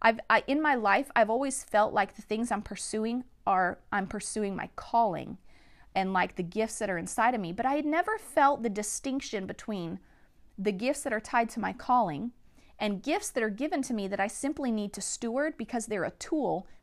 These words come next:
God can use to reach people. I could not live without preaching the gospel. I have to preach the gospel. I have to preach the word of God. That is in me. If I get to the end of my life and I didn't do that, I would have failed at the calling on my life.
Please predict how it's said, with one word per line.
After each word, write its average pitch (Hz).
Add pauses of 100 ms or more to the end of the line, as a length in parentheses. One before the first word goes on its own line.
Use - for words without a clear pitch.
God 214
can 208
use 220
to 202
reach -
people. - (280)
I 330 (260)
could 294
not 285
live 254
without 240
preaching 220
the 180
gospel. 160 (220)
I 240
have 240
to 233
preach -
the 202
gospel. 180
I 226
have 269
to 269
preach 240
the 202
word 185
of 175
God. 151 (220)
That 262
is 277
in 240
me. 175 (160)
If 220
I 294
get 330
to -
the -
end 262
of 262
my 233
life 220
and 226
I 214
didn't 226
do 220
that, 277
I 233
would 247
have 196
failed 269
at 220
the -
calling 214
on 175
my 165
life. -